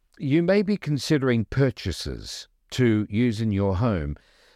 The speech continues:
Living conditions seem to be a priority at the moment, not overly so, but,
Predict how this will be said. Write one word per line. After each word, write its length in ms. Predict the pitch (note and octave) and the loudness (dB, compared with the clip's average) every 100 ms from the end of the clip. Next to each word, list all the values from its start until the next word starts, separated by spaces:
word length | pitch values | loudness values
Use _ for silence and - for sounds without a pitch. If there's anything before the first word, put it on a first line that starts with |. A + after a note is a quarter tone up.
| - | -6
Living 500 | B2 F3+ G3 F#3 C3+ | 2 4 4 2 0
conditions 960 | G#2 G2 F#2 D#2+ - A#1+ A#1+ - - - | 0 0 0 -2 -6 -8 -8 -10 -14 -18
seem 280 | - C3+ B2+ | -2 0 0
to 100 | G#2 | -2
be 160 | G2+ G2 | 0 -2
a 40 | |
priority 680 | - A#2 A2+ A2 G2+ F2 D#2+ | 0 0 2 2 0 0 -4
at 100 | - | -6
the 80 | D#2+ | -4
moment, 320 | E2+ F#2+ C#3+ _ | -2 -2 -4 _
not 160 | F3 A#2+ | -2 0
overly 400 | F#2 F2+ C#2 C#2+ | 0 -2 -4 -4
so, 320 | - G2+ G#2 | -2 0 0
but, 180 | G2+ | -2